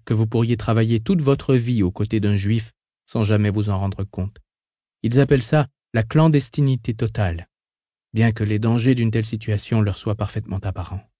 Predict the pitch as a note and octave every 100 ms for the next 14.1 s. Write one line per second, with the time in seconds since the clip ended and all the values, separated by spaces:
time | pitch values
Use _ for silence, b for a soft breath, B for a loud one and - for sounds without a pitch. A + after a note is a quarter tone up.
0 | _ _ _ _ _ _ _ _ _ _
1 | _ _ C#3 D3+ A3 F3 - C#3+ - B2
2 | - B2 - A#2 A#2 G#2+ - F2 D#2+ -
3 | _ _ _ _ _ _ _ _ _ _
4 | - - D#3 D#3+ F3+ D#3 C#3 D3 B2+ C#3
5 | - D3 B2+ - A#2+ B2 - D3+ D3+ A2+
6 | - _ _ _ - A#2+ A#2 A#2+ A#2+ A2+
7 | A2 C3+ B2 - - A#2 - A#2+ A#2+ A2+
8 | A2 A2+ A2+ A2+ G#2 G#2 - B2 A#2+ A2
9 | _ _ _ _ _ B2+ C3+ D3+ D3+ D3+
10 | D3 D3+ D3+ D3+ D3 C3+ C3 - B2+ -
11 | B2+ A#2+ G#2 G2+ F#2+ A2+ _ _ _ _
12 | _ _ _ _ A2 G#2 A2+ C3+ C3+ A2+
13 | - A#2 G#2+ A#2+ A2+ A2 B2+ - A#2+ G2+
14 | D3+